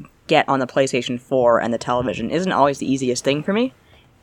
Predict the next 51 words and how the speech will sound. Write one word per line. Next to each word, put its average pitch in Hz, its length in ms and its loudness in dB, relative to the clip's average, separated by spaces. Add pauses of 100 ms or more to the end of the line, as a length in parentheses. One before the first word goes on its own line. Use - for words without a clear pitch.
(140)
uh, 139 180 -2
because 127 240 -4
<laughs> - 40 -12
we - 60 -12
only 160 120 4
have 139 140 0
one 143 160 2
T 139 160 -2
V 139 120 2
in 147 60 2
the 151 80 -2
house, 185 460 2
so, 135 880 0
and 151 100 0
we 147 60 -2
keep 143 180 -4
the, - 80 -10
we 160 80 2
like 147 140 4
to - 80 -16
keep 139 140 -4
the - 60 -14
PlayStation 120 440 -2
four 113 320 0
in, 113 240 -2
in 120 100 -2
the 117 120 0
living 120 260 0
room. 107 240 -4 (560)
So, 143 400 0
you 240 180 -2
know, 151 180 2 (540)
the 208 80 -4
Switch 214 220 0
is 165 100 -6
kind 160 220 0
of 135 80 -2
my 131 440 0
R 120 140 2
P 123 140 -8
G 117 200 -6
system, 110 520 -6 (420)
and 113 220 -2
I'm 123 80 2
looking 131 200 2
forward 120 260 4
to - 60 -4
playing 120 260 -2
Witcher 120 300 0
on 120 140 -4
it. 123 100 -6